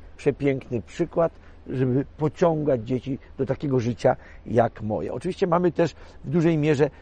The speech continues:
sterować, y, zachowaniami nawet dzieci, y, y,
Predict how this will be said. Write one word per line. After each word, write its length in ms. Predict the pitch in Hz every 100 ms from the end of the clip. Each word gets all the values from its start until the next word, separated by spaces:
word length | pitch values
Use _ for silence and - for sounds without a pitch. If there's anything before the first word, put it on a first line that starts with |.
| -
sterować, 1040 | - - 160 180 180 117 - - - - -
y, 160 | 107
zachowaniami 720 | 107 98 120 127 151 214 202 151
nawet 380 | 123 110 107
dzieci, 500 | 98 110 98 - 98 - - - -
y, 140 | - - - - - -
y, 120 | 139